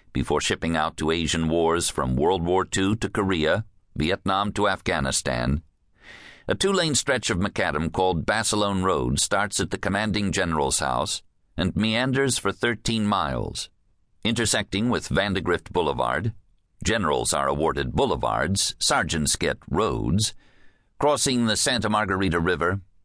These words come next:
and finally exiting the base near San Onofre to merge into and lose its identity amid the humming multiple lanes of Interstate Five.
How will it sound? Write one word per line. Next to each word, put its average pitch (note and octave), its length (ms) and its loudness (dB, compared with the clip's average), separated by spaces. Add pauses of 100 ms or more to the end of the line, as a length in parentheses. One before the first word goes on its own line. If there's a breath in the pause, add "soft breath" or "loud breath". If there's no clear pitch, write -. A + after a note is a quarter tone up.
(140)
and - 160 0
finally C#3 440 2
exiting A2 420 0
the G#2 60 0
base G2 360 0
near G#2 160 0
San G#2 240 0
Onofre F#2 640 0
to C#2+ 100 -2
merge D#2 400 2
into E2+ 420 2
and C#2+ 200 2
lose F#2 360 2
its F2 200 0
identity E2+ 600 0
amid E2+ 260 0
the D2+ 100 2
humming F#2 340 0
multiple E2+ 480 0
lanes F2 420 0
of D2 100 0
Interstate E2+ 480 -2
Five. D#2 500 -2